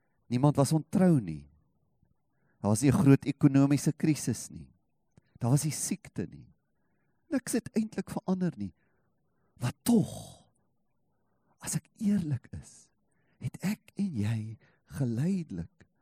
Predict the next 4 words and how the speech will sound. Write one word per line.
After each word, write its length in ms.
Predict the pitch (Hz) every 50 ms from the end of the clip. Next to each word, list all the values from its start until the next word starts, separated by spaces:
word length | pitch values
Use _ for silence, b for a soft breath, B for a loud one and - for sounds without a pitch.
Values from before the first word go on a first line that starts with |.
| _ _
weggedryf. 680 | - 139 139 147 180 170 - 95 85 76 71 73 - - - _ _ _ _ _ _ _ _ _ _ _ _ _ _ _ _ _ _ _ _ _ _ -
Iets 220 | - 185 - -
is 140 | 220 170 -
weg. 480 | - 190 208 92 - - - - -